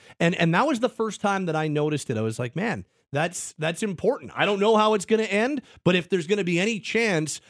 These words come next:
for them to make up ground on the Jets and make these last nine games all meaningful or all of them, uh, close to all of them meaningful, they're gonna have to avoid letting it get too negative. They're gonna have to avoid dragging their tails.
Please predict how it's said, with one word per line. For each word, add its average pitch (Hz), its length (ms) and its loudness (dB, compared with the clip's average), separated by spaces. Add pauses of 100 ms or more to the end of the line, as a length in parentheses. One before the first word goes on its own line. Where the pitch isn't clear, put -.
(120)
for 170 100 4
them 170 340 0
to 185 240 -2
make 165 300 0
up 180 160 0
ground 170 320 2
on 165 60 0
the 143 100 -2
Jets 151 340 -2
and 135 200 -4
make 180 240 -8
these 170 220 -6
last 160 300 -4
nine 151 240 0
games 151 320 0
all 151 280 0
meaningful 160 640 -2
or 123 140 -2 (280)
all 156 220 4
of 147 120 -2
them, 147 280 -2 (220)
uh, 131 160 2
close 202 380 0
to 202 100 -2
all 175 180 4
of 175 80 -2
them 165 140 2
meaningful, 185 580 0 (400)
they're 160 160 0
gonna 165 320 0
have 165 380 -2
to 180 180 2
avoid 135 680 0 (600)
letting 143 580 0
it 135 140 -6
get 135 180 0
too 143 180 -2
negative. 120 600 -4
They're 131 120 -2
gonna 127 220 -4
have 147 300 -4
to 180 160 -2
avoid 147 500 -2
dragging 139 360 -4
their 151 100 -2
tails. 127 560 -4